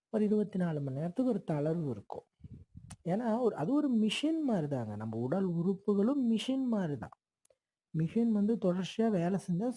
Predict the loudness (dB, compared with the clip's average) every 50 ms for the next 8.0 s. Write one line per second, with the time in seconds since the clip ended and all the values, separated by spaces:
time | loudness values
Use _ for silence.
0 | -2 0 0 2 2 2 2 2 2 2 0 0 -2 -6 _ -6 -4 -2 -2 0
1 | 0 0 0 0 -2 -6 -10 _ _ _ _ _ _ _ _ _ _ _ _ 2
2 | 2 2 4 4 4 4 4 4 4 4 4 4 4 4 4 4 4 4 2 2
3 | 2 2 2 2 0 0 0 0 2 2 2 2 2 2 2 2 0 0 0 0
4 | 0 2 2 2 4 4 4 4 2 2 2 2 2 2 2 2 0 0 -2 -4
5 | -6 -12 -18 _ _ -10 -8 -8 -10 -10 -12 -16 -18 _ _ _ _ _ _ _
6 | _ _ _ _ _ _ -2 0 0 0 0 0 0 -2 -2 -4 -4 -4 -2 -2
7 | 0 0 0 2 2 2 0 0 0 0 0 0 0 0 -2 -4 -6 -8 -10 -12